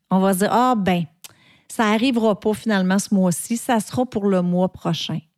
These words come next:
Grave erreur. On ne réajuste jamais, et là, je parle pour les filles qui sont en M L M plus précisément, mais ça peut être, ça peut s'adresser à vous aussi si vous êtes, euh, peu importe dans le domaine dans lequel vous êtes.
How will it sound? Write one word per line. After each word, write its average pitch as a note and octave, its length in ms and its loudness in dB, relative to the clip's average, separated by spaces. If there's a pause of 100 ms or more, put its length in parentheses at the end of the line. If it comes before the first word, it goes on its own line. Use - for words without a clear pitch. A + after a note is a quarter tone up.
(460)
Grave G#3+ 640 0
erreur. D3+ 440 -4 (520)
On A3+ 220 4
ne A3 140 4
réajuste A#3 840 0
jamais, A3+ 760 2 (400)
et G3+ 100 2
là, A3 100 4
je - 140 -6
parle A3+ 400 0 (160)
pour A3+ 220 2
les F#3+ 160 0
filles A3+ 260 0
qui - 80 -10
sont G#3+ 100 0
en F#3 220 2
M G3+ 220 0
L F#3 140 2
M G#3 220 2
plus - 120 -4
précisément, F3+ 600 -2
mais F#4+ 60 0
ça E4 140 0
peut G4+ 100 2
être, G#4 120 -2
ça - 140 0
peut F#4+ 120 0
s'adresser C#4 520 0
à A#3 140 4
vous A3 140 0
aussi B3+ 300 0
si - 120 -4
vous F#3+ 220 0
êtes, A3 180 -2
euh, G3 100 2
peu A#3 140 -2
importe A#3 300 0
dans G3 100 2
le G3 60 2
domaine F#3+ 280 2
dans G#3 80 2
lequel F#3 300 0
vous E3+ 220 -2
êtes. D#4 140 2